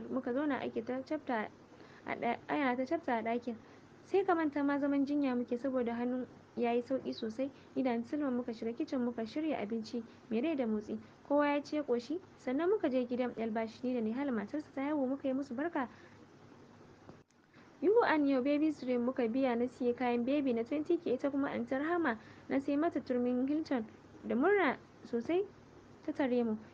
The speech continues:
Ita ma ta yi mamakin kamar da muke Nihal, mun daɗe muna hira ta roƙe ni gafara na ce na yafe mata. Elbash ba ƙaramin murna ya yi ba. Muka yi musu salama muka koma gidan su Kabir.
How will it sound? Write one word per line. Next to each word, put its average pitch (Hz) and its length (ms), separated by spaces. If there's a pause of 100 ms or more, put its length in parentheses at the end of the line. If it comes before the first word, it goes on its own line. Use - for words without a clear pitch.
(120)
Ita 381 160
ma 403 140
ta 403 80
yi 415 120
mamakin 330 340
kamar 277 180
da 277 80
muke 254 220
Nihal, 240 380
mun 269 160
daɗe 262 220
muna 240 260
hira 240 200
ta 254 120
roƙe 240 300
ni 269 100
gafara 240 340
na 240 60
ce 247 140
na 277 180
yafe 339 180
mata. 240 280 (300)
Elbash 247 280
ba 233 140
ƙaramin 240 260
murna 311 240
ya 240 100
yi 220 60
ba. 214 180 (260)
Muka 269 200
yi 247 60
musu 254 200
salama 302 360
muka 240 280
koma 302 220
gidan 240 260
su 240 100
Kabir. 269 260